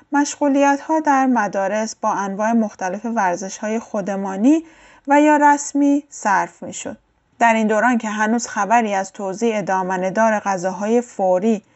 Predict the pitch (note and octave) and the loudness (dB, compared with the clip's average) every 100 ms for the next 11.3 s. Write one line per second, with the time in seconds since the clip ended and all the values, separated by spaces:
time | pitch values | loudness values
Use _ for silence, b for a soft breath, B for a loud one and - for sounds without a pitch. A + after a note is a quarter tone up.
0 | b b b C4 D4 D4+ C#4+ B3+ B3 A#3+ | b b b 4 4 4 2 4 4 2
1 | A#3 B3 D4+ C#4 G#3 G3+ G#3 G3 G3 - | 2 2 2 2 0 -6 -6 -6 -6 -8
2 | G3+ G3 G3 D4 F4 - b b - C#4+ | -6 -4 -2 -2 -2 -6 b b -2 0
3 | C#4 - C#4+ C#4+ E4+ D#4+ D4 D4 C#4 A#3+ | 0 2 2 4 4 4 4 4 2 2
4 | A3+ G3 G#3 A3 B3+ A#3 A3 A3 G#3 F#3+ | -2 -2 -2 0 0 0 -4 -8 -6 -4
5 | G3 A3+ B3+ - G#3 G#3 G3+ - A#3+ A#3+ | -4 -4 -4 -4 -6 -6 -6 0 0 2
6 | C4+ C#4+ - A3 G#3 G3+ G#3+ A#3+ - b | 0 0 -4 -4 -2 0 2 2 -2 b
7 | b b A#3 A3+ B3 A#3+ _ b - A#3 | b b 0 2 2 0 _ b -2 0
8 | A#3 B3 A#3 A#3+ C4+ C#4+ D#4 B3 - A#3+ | 2 2 2 2 2 0 0 -2 -2 -4
9 | A3+ A3+ - C#4+ B3 - G#3 G3 - A3+ | -2 -4 -2 -2 -2 -4 -6 -6 -6 -6
10 | G#3 G#3 D4+ D4+ F#3+ F3 - F3 F3+ E3+ | -4 0 0 2 2 0 -6 -8 -6 -8
11 | F3+ F3 - | -8 -10 -12